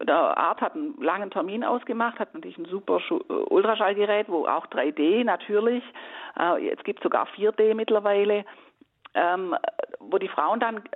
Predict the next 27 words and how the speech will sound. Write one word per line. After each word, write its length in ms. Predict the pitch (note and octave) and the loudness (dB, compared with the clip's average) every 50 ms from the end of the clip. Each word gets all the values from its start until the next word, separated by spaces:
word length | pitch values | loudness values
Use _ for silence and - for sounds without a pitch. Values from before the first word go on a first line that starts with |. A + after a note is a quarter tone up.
| D#3+ - - | -6 -2 0
sehen 280 | F3+ D3+ E3+ G3+ A3+ - | 2 2 2 2 0 -2
konnten 360 | - A#3 C4 C4 - C#4 - | 0 0 0 0 0 -2 -4
über 280 | - - F#3 - - - | -2 -2 -2 0 0 2
einige 640 | C3 C#3 D3 F3 G#3 A3+ A3 G#3+ G3 F#3+ F#3 F3+ G3 | 2 2 2 0 -2 -2 -4 -4 -4 -2 -2 -4 -4
Minuten, 960 | G3 F#3+ F#3 F3 F#3 F#3 F#3 G3 G#3+ G#3+ - - C#4 B3+ C4 C4 C4 C4+ C4+ - - - - - - - | -4 -4 -4 -2 -2 -2 -2 -2 -4 -2 0 2 4 6 6 6 4 4 2 0 -6 -16 -18 -18 -8 -4
äh, 300 | - F3 F3+ F#3+ G3 - - - - - B3+ - | 0 2 2 4 2 2 0 -6 -18 -20 -20 -16
wie 240 | - F3+ F3 G3+ A3+ | -14 -12 -10 -6 -4
das 100 | A#3+ C4+ - | -6 -6 -4
Kind 180 | - G3+ D3+ - | -4 -4 -4 -4
sich 100 | - - | -4 -4
bewegt, 400 | - - F#3+ G#3+ A#3+ C#4 C4+ - | -2 0 2 4 4 4 4 2
wie 40 | E3+ | -4
es 80 | - - | -6 -4
genau 200 | - - C#3+ - | -2 0 0 0
aussieht. 420 | - - - A3 A#3 A3+ - - - | 2 4 4 4 2 2 -2 -4 -6
Was, 120 | - - - - - - - - - | -6 -6 -6 -10 -8 -8 -6 -4 -2
äh, 240 | - E3 E3 E3 - | 0 0 2 2 0
und 180 | - - F3 E3+ | 0 0 0 0
da 60 | E3 | 0
ging 200 | D#3+ - G#3+ A#3+ | -2 -2 -2 -4
es 80 | A#3 - | -2 0
einfach 320 | - - F3+ - G#3 - - | 0 0 0 0 -2 -4 -4
drum, 360 | - - F#3 G3+ A3 A3+ G#3 - - - - - - - - - - _ _ _ _ _ _ _ _ _ _ _ _ _ _ _ - | -4 -4 -2 -2 -2 -4 -6 -10 -16 -18 -18 -20 -20 -20 -20 -20 -20 _ _ _ _ _ _ _ _ _ _ _ _ _ _ _ -10
ja, 300 | - - - - - - - | -4 0 2 2 2 0 0
so, 200 | F3 D#3 - - - - | 0 0 0 -2 -2 0
so 160 | - F#3+ F#3 F3+ | 2 4 4 4
richtig 460 | F#3+ G3+ A3+ C4 B3 - - A3+ | 2 2 0 0 0 0 -4 -10